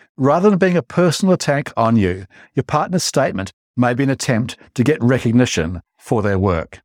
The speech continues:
If you perceived your partner's statement in this way, you would be more likely to respond with empathy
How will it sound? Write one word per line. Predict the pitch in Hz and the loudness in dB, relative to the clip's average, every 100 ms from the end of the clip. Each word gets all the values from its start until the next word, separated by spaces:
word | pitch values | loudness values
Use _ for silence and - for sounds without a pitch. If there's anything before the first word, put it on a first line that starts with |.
| _ _ _ _ _ _ - _ - | _ _ _ _ _ _ -20 _ -4
If | 202 | 0
you | 254 | 0
perceived | 247 - 233 220 - | 0 2 2 2 0
your | |
partner's | - 156 185 170 | -2 -2 -2 -4
statement | - 143 127 101 110 - - | -2 -2 -2 -4 -6 -6 -2
in | 135 | 2
this | 117 - | 2 0
way, | 123 92 78 82 - _ - | 0 0 -2 -10 -16 _ -2
you | 147 | 0
would | 143 | 2
be | 139 | 4
more | 143 151 175 | 4 4 4
likely | 147 127 - 110 | 4 2 0 -2
to | - | -2
respond | 120 - 113 95 95 | -4 0 0 2 0
with | 90 98 - | -2 -6 -2
empathy | 123 113 120 90 80 | -2 -2 -4 -4 -6